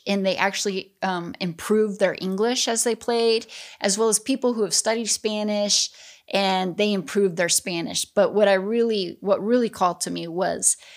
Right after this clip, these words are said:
the sense of belonging and connection. And so eventually I thought, "Okay, you know what? The language is getting in the way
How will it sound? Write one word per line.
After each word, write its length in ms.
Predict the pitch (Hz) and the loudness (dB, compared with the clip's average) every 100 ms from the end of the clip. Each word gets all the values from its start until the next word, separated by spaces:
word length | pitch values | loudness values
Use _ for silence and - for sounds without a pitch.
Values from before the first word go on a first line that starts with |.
| - - | -20 0
the 100 | 214 | 2
sense 260 | 214 220 | 2 0
of 120 | 208 180 | -2 -2
belonging 560 | 185 196 190 185 180 | 2 2 2 -2 -6
and 80 | - | -8
connection. 580 | 180 160 170 - - 143 | -4 -2 0 0 -2 -4
And 140 | 170 | -2
so 220 | - 202 | 0 0
eventually 420 | 190 226 226 214 165 | 0 -2 0 0 0
I 40 | |
thought, 280 | - 170 165 | 0 -2 -2
"Okay, 180 | 175 170 | -6 -6
you 100 | - | -6
know 140 | 196 196 | -2 0
what? 400 | 196 208 - _ _ _ _ - | 0 0 -4 _ _ _ _ -2
The 100 | 220 | 2
language 400 | 202 226 262 269 | 2 2 2 2
is 120 | 247 | 2
getting 240 | 220 214 | 2 0
in 80 | 202 | -2
the 80 | 185 | -2
way 340 | 175 175 180 | -2 -2 -4